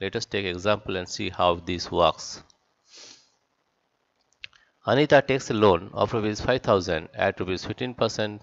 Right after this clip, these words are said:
per year as a rate of interest. Find the interest she has to pay at the end of one year. The sum borrowed is equal to rupees five thousand. Rate of interest is equal to fifteen percent per year.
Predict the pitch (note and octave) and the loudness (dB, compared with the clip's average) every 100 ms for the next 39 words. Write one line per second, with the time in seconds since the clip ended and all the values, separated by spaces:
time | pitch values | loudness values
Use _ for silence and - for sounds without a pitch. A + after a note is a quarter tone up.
0 | - F#2+ F2+ F2 E2+ F2 F2 F2 F2+ E2+ | -2 0 2 2 0 -2 -8 -4 -4 -6
1 | E2 F#2 F#2 E2+ D#2+ - D#2+ - - - | -6 -4 -2 -4 -4 -6 -8 -10 -16 -4
2 | G#2+ G#2+ G2 F2+ E2+ E2 A#2+ A#2 - - | -2 -2 -6 -8 -8 -4 0 0 -2 -6
3 | E2+ F2+ - - - F#2+ - - - _ | -4 -6 -6 -4 0 0 -2 -20 -20 _
4 | - D#2+ F2 D#2+ - D#2+ D#2+ D2+ - _ | -8 -6 -2 -4 -2 -4 -2 -6 -8 _
5 | _ - - - _ G#2 - B2 B2+ A2+ | _ -20 -18 -18 _ -12 0 0 4 4
6 | A#2+ A#2 A#2 A2+ A2 G#2+ G#2+ - G2+ - | 4 0 -4 -4 -2 -2 -4 -2 -4 0
7 | G#2 F#2+ F#2+ F#2+ F#2 G2 A2+ A2+ G#2+ A2+ | -2 0 -6 -6 -4 -2 0 -2 -4 -4
8 | G#2+ G2+ F#2+ F2+ - A#2 B2+ - G2 G2 | -6 -6 -6 -6 -8 -10 -6 -6 -4 -6
9 | F#2 F2 E2 E2 | 0 0 0 0